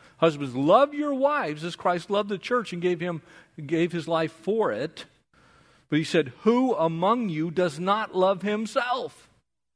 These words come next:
It's a rhetorical question, by the way. It demands a negative answer. Well, of course I love myself. That's why you eat. That's why you sleep. That's why you don't get into car wrecks every day. You love yourself.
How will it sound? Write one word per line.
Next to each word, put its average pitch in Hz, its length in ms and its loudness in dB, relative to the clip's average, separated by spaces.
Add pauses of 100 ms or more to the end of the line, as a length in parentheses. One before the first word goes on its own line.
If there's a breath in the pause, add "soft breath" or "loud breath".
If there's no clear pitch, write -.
(420)
It's - 100 -12
a 139 40 0
rhetorical 156 480 -2
question, 226 440 -10
by 113 160 -4
the 101 100 -8
way. 101 180 -4
It 104 80 -8
demands 208 400 -2
a 220 60 -2
negative 185 360 -4
answer. 247 420 -4
Well, 147 140 -2
of 185 100 -6
course 302 300 0
I 135 100 -2
love 131 220 -2
myself. 117 480 -2 (2500)
That's - 160 -20
why 85 140 -8
you 104 220 -6
eat. 175 280 -2
That's - 180 -8
why 101 120 -4
you 95 180 -12
sleep. 208 520 -4
That's - 240 -8
why 117 120 0
you 107 160 -6
don't 143 260 -4
get 170 160 0
into 180 160 -6
car 190 240 4
wrecks 190 320 -6
every 185 220 -8
day. 180 260 -6
You 175 160 -8
love 214 300 2
yourself. 104 720 -12